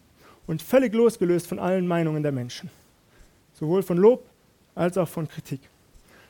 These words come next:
Beides hat ja seine Berechtigung. Ja? Lob ist schön zu hören, aber am Ende muss es dem gebühren, der uns ausrüstet, unserem Herrn Jesus Christus.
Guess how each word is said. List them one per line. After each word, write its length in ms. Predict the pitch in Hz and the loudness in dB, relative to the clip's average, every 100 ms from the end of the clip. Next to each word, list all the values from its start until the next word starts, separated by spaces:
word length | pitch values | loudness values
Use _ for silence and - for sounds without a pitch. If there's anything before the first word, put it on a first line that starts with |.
| _ _ _ _ - | _ _ _ _ 2
Beides 320 | 185 277 - | 6 8 6
hat 120 | 233 | 2
ja 120 | 226 | 2
seine 180 | 202 185 | 2 2
Berechtigung. 640 | 165 175 233 277 269 294 - - _ 165 | 2 0 0 0 0 0 -2 -14 _ -6
Ja? 220 | 180 226 - _ - _ | -6 -6 -12 _ -20 _
Lob 220 | 180 214 | 6 6
ist 100 | 214 | 4
schön 180 | - 202 | 0 0
zu 120 | 196 | 2
hören, 280 | 170 226 247 - - - | 2 2 0 -4 -18 -10
aber 200 | - 196 | -2 0
am 120 | 202 190 | 2 2
Ende 220 | 214 220 | 2 2
muss 180 | 214 208 | 0 -2
es 220 | - - | -8 -2
dem 260 | 175 226 | 2 2
gebühren, 420 | 190 165 208 208 190 - - _ - | 2 4 4 4 0 -8 -20 _ -12
der 260 | 170 185 185 | 0 2 2
uns 140 | 180 | 0
ausrüstet, 640 | 185 185 220 214 240 - - _ - | 0 0 -2 -2 -6 -6 -18 _ -6
unserem 240 | 170 170 | -4 -2
Herrn 160 | 165 156 | -2 -4
Jesus 240 | 156 - | -6 -8
Christus. 420 | 202 185 202 - | -10 -10 -12 -14